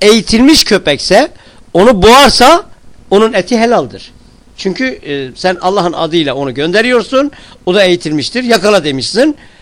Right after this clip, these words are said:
O da mesela bazen öyle bir eğitim, eğitilmiş köpek icabında mesela yakaladığı an getiriyor sahibine teslim ediyor. Yani öldürmüyor da hani. Yakala mesela öyle bir, e, özellikleri de var. Şimdi bu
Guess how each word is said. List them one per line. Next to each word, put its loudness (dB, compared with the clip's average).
O -2
da 2
mesela -2
bazen 0
öyle 2
bir 0
eğitim, 0
eğitilmiş -4
köpek 0
icabında 0
mesela -2
yakaladığı 2
an 4
getiriyor 0
sahibine 2
teslim -6
ediyor. -12
Yani -10
öldürmüyor -2
da -18
hani. -20
Yakala -2
mesela -8
öyle -2
bir, -4
e, -14
özellikleri -4
de -6
var. -4
Şimdi -4
bu 0